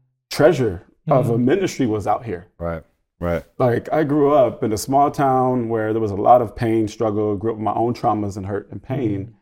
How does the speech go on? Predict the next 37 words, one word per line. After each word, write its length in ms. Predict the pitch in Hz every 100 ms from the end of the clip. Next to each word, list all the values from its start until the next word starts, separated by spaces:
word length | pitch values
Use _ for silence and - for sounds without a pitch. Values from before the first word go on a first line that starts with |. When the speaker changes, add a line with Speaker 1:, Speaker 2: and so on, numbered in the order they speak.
| _ _ _ _ _ _ _ -
Speaker 2:
Mm. 60 |
Speaker 1:
And 720 | 113 110 107 104 101 95 87 - _ _ _ _ _ _ _ _
I 160 | - 127
didn't 240 | 127 120
know 240 | 117 110 104
that 200 | 104 104
this 180 | 110 110
was 160 | 104 98
a, 280 | 92 90 -
there 160 | - 117
was 120 | 110
a 40 |
ministry 440 | 104 127 135 - 104
out 220 | 92 92
there 180 | 98 98
that 240 | 101 104
was 360 | 101 101 92 - _ _ _ - 113
gathering 420 | 127 123 123 117
athletes 600 | 120 120 - 117 110 - -
and 180 | 127 123
coaches 340 | 127 107 110
together 640 | - 117 131 147 110 104 90 _ _ _ -
to 60 |
talk 260 | - 156 160
about 260 | 117 107 -
things 200 | 120 113
that 120 | 104
actually 320 | 104 - 95 95 95
matter. 340 | 107 90 _ _
Speaker 3:
Right. 160 | - 104
Speaker 2:
Mm. 240 | 71 139 - _ -
Speaker 1:
Like 240 | 123 120
things 340 | 143 151 156 117
like 340 | 113 110 -
purpose 580 | - 131 117 113 95 -
and 220 | 101 90 - _
identity 800 | 123 120 110 117 107 110 110 -